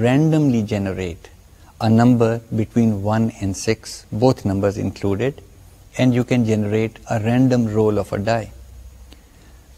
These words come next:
اب ٹیسٹ کرنا ہے کہ جی ہم نے ایک ڈائی تو بنا لی،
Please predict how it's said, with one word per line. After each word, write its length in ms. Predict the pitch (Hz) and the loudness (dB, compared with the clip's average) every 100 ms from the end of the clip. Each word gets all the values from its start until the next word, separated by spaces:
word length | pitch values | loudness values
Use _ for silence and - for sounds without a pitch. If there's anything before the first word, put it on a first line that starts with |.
| - - - | -20 -10 -2
اب 160 | 127 127 - - - | 0 -2 -12 -6 2
ٹیسٹ 240 | 139 - | 2 2
کرنا 320 | - 107 107 | -4 -4 -4
ہے 40 | 110 | -4
کہ 60 | 117 | -4
جی 160 | 120 | -2
ہم 100 | 110 | 0
نے 140 | 113 117 | 0 0
ایک 240 | 110 110 - - 120 | -2 -4 -6 -14 -6
ڈائی 260 | 107 104 107 | 0 2 2
تو 140 | 107 | 0
بنا 280 | 98 95 90 | -2 -4 -4
لی، 140 | 90 | -8